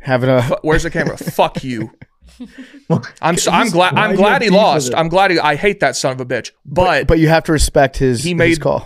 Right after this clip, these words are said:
Speaker 2: the, the correct call.
Speaker 1: I disagree. I disagree,
Speaker 2: It's
Speaker 1: Big
Speaker 2: fine.
Speaker 1: T.
Speaker 2: That's what's great about this
Speaker 3: Why do you
Speaker 2: country.
Speaker 3: hate Shanahan so much?
Speaker 2: Uh, because the Falcons had a twenty-five point lead the second half of the Super Bowl, and he was like,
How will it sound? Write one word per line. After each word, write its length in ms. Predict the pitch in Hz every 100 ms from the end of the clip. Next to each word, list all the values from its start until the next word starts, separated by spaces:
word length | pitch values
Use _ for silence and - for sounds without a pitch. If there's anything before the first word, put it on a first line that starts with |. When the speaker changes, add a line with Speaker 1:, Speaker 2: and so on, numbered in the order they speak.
| 143
Speaker 2:
the, 280 | 156 151 143
the 120 | 143
correct 340 | - 139 123 -
call. 280 | - - -
Speaker 1:
I 120 | 123
disagree. 540 | 131 131 131 127 110 - _ _ _ _ _ _ _ -
I 120 | 127 143
disagree, 360 | 131 117 110
Speaker 2:
It's 60 | 98
Speaker 1:
Big 60 | 196
Speaker 2:
fine. 100 | 135
Speaker 1:
T. 40 |
Speaker 2:
That's 140 | 131 147
what's 140 | 139
great 180 | 143 135
about 200 | 135 135
this 120 | 139
Speaker 3:
Why 200 | 170 247
do 60 | 339
you 60 |
Speaker 2:
country. 140 | 262 269
Speaker 3:
hate 100 | 208
Shanahan 400 | 220 220 170 135
so 160 | 139 123
much? 400 | 107 - - _ _
Speaker 2:
Uh, 300 | - 131 135 131
because 640 | 143 120 139 131 127 -
the 140 | 131
Falcons 420 | 127 131 131 139
had 160 | 147 131
a 120 | 123
twenty-five 500 | - 135 131 131 127
point 180 | - 127
lead 180 | 131 123
the 60 | 107
second 260 | - 127 127
half 120 | 120
of 60 |
the 60 | 131
Super 260 | - 127 135
Bowl, 200 | 143 135
and 80 | 135
he 80 |
was 120 | 135 131
like, 300 | 127 117